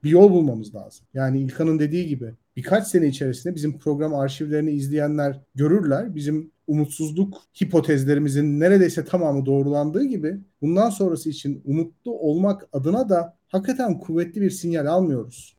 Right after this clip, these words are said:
Yani Hafize Hanım'ın Merkez Bankası Başkanı olması, Mehmet Bey'in ekonominin başına geçmesi, yani teknokratik görünümlü bir kabineyle zevahiri toplamaya çalışmak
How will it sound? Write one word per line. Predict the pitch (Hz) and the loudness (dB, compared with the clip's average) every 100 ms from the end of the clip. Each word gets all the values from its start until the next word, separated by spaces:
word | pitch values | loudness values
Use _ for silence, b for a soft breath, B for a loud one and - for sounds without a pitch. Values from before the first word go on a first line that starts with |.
| - | -10
Yani | 127 127 | -8 -8
Hafize | 123 139 160 175 | -8 -8 -2 0
Hanım'ın | 165 160 160 | 0 2 2
Merkez | 151 143 160 147 | 0 0 -2 -2
Bankası | 147 143 139 147 | -4 -4 -6 -6
Başkanı | 143 139 151 143 | -6 -4 -4 -2
olması, | 143 139 135 147 151 - b | -2 -4 -4 -4 -6 -8 b
Mehmet | 147 139 156 156 | 2 4 4 4
Bey'in | 143 143 139 - _ - | 4 4 2 -4 _ -8
ekonominin | 131 160 151 147 139 | -4 0 2 2 2
başına | 131 143 143 | -2 -2 -4
geçmesi, | 139 135 143 135 139 135 135 _ _ | -2 -4 -6 -6 -4 -4 -6 _ _
yani | 135 135 135 - - - | 0 0 -2 -8 -20 -8
teknokratik | 156 139 160 135 160 214 202 | -4 0 0 2 0 -2 -2
görünümlü | 214 196 180 170 165 | 2 4 4 0 0
bir | 156 151 | 0 -2
kabineyle | - 147 156 165 208 202 170 143 135 - _ | -2 -2 0 0 0 2 2 2 -2 -8 _
zevahiri | 123 147 147 156 160 175 | -2 0 0 0 -2 -4
toplamaya | 175 170 160 170 196 | -4 -2 -2 0 -2
çalışmak | 196 233 196 - 139 139 | -2 -8 -8 -6 -4 -6